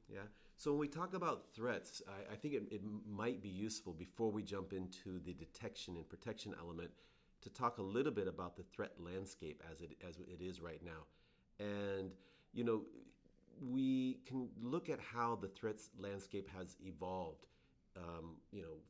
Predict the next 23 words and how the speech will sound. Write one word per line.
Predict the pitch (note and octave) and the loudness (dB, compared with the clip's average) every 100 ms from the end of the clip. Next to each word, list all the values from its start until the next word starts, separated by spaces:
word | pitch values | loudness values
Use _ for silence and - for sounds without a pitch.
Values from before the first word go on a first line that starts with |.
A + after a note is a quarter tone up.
| - - F#2+ | -20 -16 -10
maybe | F2 E2+ E2+ - | -8 -8 -6 -4
fifteen | G2+ - G2 | -4 -2 -2
years | F#2+ A2 A2+ | 2 2 2
ago, | G#2 G#2 | 2 2
twenty | G2+ G2 G2 | 2 0 0
years | G2 G2 | 2 2
ago, | G2+ G2+ G2 F#2+ - - _ _ | 2 4 4 2 -14 -20 _ _
hackers | - C3+ D3 C3+ F#2+ F#2 E2+ | -4 0 2 4 2 2 0
were | F2+ E2+ E2+ - - - | 2 2 0 -6 -20 -14
people | G#2 F#2 | -8 -6
that | E2 D#2 D2 | -4 -6 -6
did | F2+ | -6
it | F2 E2 | -4 -6
as | D#2+ | -8
a | E2 | -8
hobby. | F2 F2 E2 D#2 F2 | -6 -6 -6 -8 -6
I | E2 | -6
mean, | E2 | -6
the | E2 | -6
stereotypical | - G2+ F#2+ F2 G2 F2+ D#2 | 0 2 2 -2 -6 -6 -4
view | F2 F2+ F2+ | -2 0 0
is | E2+ | -2
a | F2 | -4